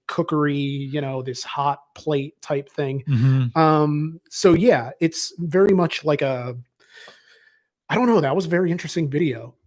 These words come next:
Speaker 1: And just the
Speaker 2: Sleeping
Speaker 1: idea
Speaker 2: in,
Speaker 1: that
Speaker 2: was that the U-Haul van?
Speaker 1: Uh, yeah.
Speaker 2: Yeah.
Speaker 1: And that he didn't get sort of, 'cause I feel like if it were around here, you'd get, like, the, like,
Speaker 2: Yeah.
Speaker 1: "You can't be parking here,"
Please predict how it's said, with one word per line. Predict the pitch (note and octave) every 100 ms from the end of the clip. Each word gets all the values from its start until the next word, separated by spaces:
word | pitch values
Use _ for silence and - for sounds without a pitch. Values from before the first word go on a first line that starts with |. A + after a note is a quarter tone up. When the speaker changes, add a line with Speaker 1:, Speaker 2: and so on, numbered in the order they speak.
| -
Speaker 1:
And | E3 D#3 D#3+
just | F#3 - -
the |
Speaker 2:
Sleeping | G#3 F3+
Speaker 1:
idea | A#2 G3+ -
Speaker 2:
in, |
Speaker 1:
that | F3 D#3
Speaker 2:
was | C#3
that | F3
the | C#3
U-Haul | A2 A#2 C3 C3
van? | C3+ C#3 C#3+ C#3+ C#3 _ -
Speaker 1:
Uh, | G3 D#3+
yeah. | F#3 - -
Speaker 2:
Yeah. | C3 B2+ B2
Speaker 1:
And | F#3+ F#3
that | F#3+ F3+
he | - G3
didn't | G3+ G3
get | E3+ F#3 D#3+ - _
sort | - F3+ E3
of, | D#3 D3+ - _ E3+
'cause | F#3+
I | F3
feel | F3 F#3+
like | D#3+
if | D3+ C#3+ -
it | F3 F3
were | E3 D#3
around | E3+ D3+ D3 D3 C#3+
here, | C#3 D#3 D3
you'd | C3 C3
get, | C#3+ -
like, | B2+
the, | - A#2 _ - - - _ - - -
like, | - B2 G#2+
Speaker 2:
Yeah. |
Speaker 1:
"You | G2+
can't | F3 F#3
be | D#3+
parking | - G#3+ G#3 G3 D#3+
here," | D3+ E3+ D#3 C#3